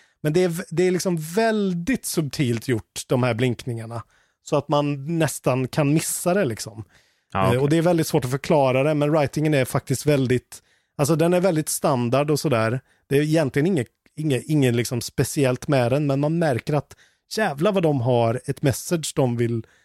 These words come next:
Speaker 1: förmedla och faktiskt lyckas på något sätt att göra det. Eh,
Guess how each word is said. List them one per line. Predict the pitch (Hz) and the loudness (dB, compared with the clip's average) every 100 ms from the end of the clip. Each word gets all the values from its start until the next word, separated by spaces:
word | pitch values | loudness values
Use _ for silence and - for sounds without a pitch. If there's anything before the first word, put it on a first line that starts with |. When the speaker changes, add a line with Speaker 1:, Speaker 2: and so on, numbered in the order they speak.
| _ _ | _ _
Speaker 1:
förmedla | - 160 143 123 147 165 | 0 2 2 2 0 0
och | 156 | -2
faktiskt | - 147 - 131 - | 0 -4 -2 -6 0
lyckas | 175 - _ - 214 - - - | 0 0 _ -4 -4 -4 -8 -2
på | |
något | 185 151 | 0 0
sätt | 117 - | -4 -2
att | 156 | 0
göra | 151 196 | 2 0
det. | 180 - - - - - - - | -4 -8 -18 -20 -20 -20 -20 -8
Eh, | 127 120 117 120 | -4 -4 -4 -6